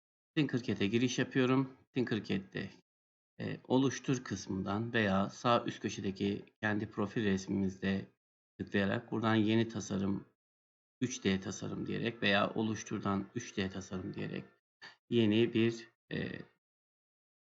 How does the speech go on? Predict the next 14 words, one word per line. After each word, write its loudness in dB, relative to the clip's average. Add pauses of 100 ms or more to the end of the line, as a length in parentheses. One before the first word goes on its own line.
(540)
tasarım -2
sayfası -2 (840)
açıyoruz. -4 (920)
Sol 6
üst 4
köşede 4 (580)
burada 2
bir 2
isim 2
var. -2
Bu 2
ismi 0
kendimiz -2
değiştirebiliriz. -2